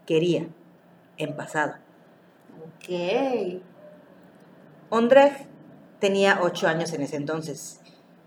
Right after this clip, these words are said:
Speaker 1: y Jakub diez, creo.
Speaker 2: Creo.
Speaker 1: Cuando Bárbara escuchó cómo los hermanos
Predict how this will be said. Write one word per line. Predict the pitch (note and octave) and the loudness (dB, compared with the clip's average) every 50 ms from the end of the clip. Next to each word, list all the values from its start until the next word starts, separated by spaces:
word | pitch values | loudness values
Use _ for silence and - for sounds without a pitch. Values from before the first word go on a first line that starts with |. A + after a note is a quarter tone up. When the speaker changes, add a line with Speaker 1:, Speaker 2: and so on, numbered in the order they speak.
| - - - | -20 -18 -12
Speaker 1:
y | - E3+ E3 | -8 -2 -2
Jakub | F3 E3+ - - C#4 D4 C#4+ - - - - - - - D3+ | -2 0 4 4 4 4 4 0 -6 -16 -20 -20 -20 -14 -6
diez, | D#3+ C#3 A2+ - - - - - - - _ _ _ _ - _ - _ - | -4 -4 -4 -4 -8 -14 -16 -18 -20 -20 _ _ _ _ -20 _ -20 _ -10
creo. | - C#3+ C3+ C3 C#3 - - - _ _ _ _ _ _ _ _ - - - _ - - _ _ _ _ - - - | -8 -8 -8 -8 -12 -20 -20 -20 _ _ _ _ _ _ _ _ -20 -20 -20 _ -20 -20 _ _ _ _ -20 -20 -14
Speaker 2:
Creo. | - A#3 | -4 2
Speaker 1:
Cuando | - G3 G3+ G3+ G#3 G3+ | 2 2 4 4 4 8
Bárbara | G3 G3+ G#3 G#3 A3 B3+ B3+ A#3 A3 A3 B3 - - - - - - - _ - - _ _ _ - - | 8 8 8 8 10 10 10 10 8 6 4 0 -4 -12 -16 -20 -20 -20 _ -20 -20 _ _ _ -8 0
escuchó | F#3 F#3+ F#3+ - - G#3+ G#3+ - A#3 A3 A3 A3+ | 0 0 0 0 -4 -6 0 4 2 2 4 2
cómo | A3+ G#3+ A3+ A#3+ | 2 4 6 6
los | A3+ A3 A3 - | 4 4 4 2
hermanos | G#3 G3 F#3+ G3+ G3+ G3+ F#3+ F#3 F#3 - | 2 2 4 6 4 4 4 0 -4 -6